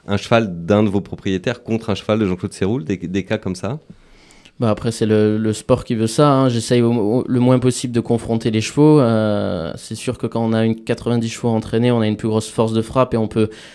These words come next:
Speaker 2: mieux diriger les chevaux et les orienter sur des objectifs qui sont plus, euh, définis, euh, pour chaque cheval. Mais, euh, après, voilà, c'est, c'est deux écuries qui travaillent vraiment différemment. Moi, j'ai mon écurie avec mon personnel et Monsieur Seroul a,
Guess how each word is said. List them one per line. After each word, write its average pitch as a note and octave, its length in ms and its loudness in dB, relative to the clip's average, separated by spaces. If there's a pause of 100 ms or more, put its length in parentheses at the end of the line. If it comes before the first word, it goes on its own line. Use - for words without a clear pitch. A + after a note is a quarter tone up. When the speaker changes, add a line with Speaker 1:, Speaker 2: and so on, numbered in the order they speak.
(140)
Speaker 2:
mieux B2 180 4
diriger A#2 400 0
les A2 140 2
chevaux B2+ 360 2
et A2+ 120 4
les A2 200 0
orienter A2+ 540 2
sur A2+ 160 -6
des A2 180 -4
objectifs A2 440 -4
qui A2+ 80 -8
sont A2 200 -4
plus, G#2+ 440 -2
euh, G2+ 40 0
définis, A2+ 600 -2
euh, G#2 120 -2
pour G2+ 140 -12
chaque - 200 -8
cheval. C3 380 2 (560)
Mais, G#2+ 280 0
euh, G2+ 680 0
après, G2 240 -4
voilà, A2 240 2
c'est, A2+ 140 -6
c'est - 160 -8
deux A2+ 480 0
écuries A2 300 -4
qui G#2 160 -8
travaillent G#2 400 -2
vraiment G#2+ 240 -2
différemment. G#2+ 640 0
Moi, A#2 100 2
j'ai G#2 220 2
mon G#2+ 340 -2
écurie A2 240 -2
avec A2 140 0
mon G#2+ 100 -2
personnel A2+ 500 -2
et G#2+ 40 -2
Monsieur G#2+ 240 -6
Seroul G#2+ 260 -2
a, G2 140 0